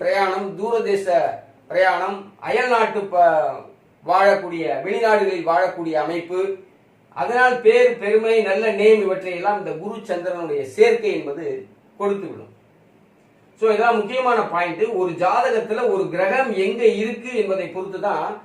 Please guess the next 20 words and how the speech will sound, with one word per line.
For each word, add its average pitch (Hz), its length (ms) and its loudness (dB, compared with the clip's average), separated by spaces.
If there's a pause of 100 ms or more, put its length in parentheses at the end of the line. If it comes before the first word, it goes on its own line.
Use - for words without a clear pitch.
(440)
அந்த 185 140 0 (100)
கிரகம் 240 320 2 (260)
ஆதிபத்திய 214 580 0
சுபரா, 175 320 -2 (180)
ஆதிபத்திய 190 460 -6 (100)
அசுபரா 165 400 -2 (540)
அப்படிங்கிறத 185 520 0
நம்ம 156 220 -2
முடிவு 196 260 -2
பண்ண 147 200 -6
முடியும். - 260 -14 (160)
இப்போ 175 180 -2 (800)
நான்காம் 254 640 2
இடத்திற்கு 202 420 -6 (140)
முதல் 247 320 -4
தரமான 214 400 0 (680)
ஆதிபத்திய 226 520 0 (120)
அசுப 226 380 -4
கிரகம் 185 360 -2 (580)
சுக்கிரன், 202 460 -2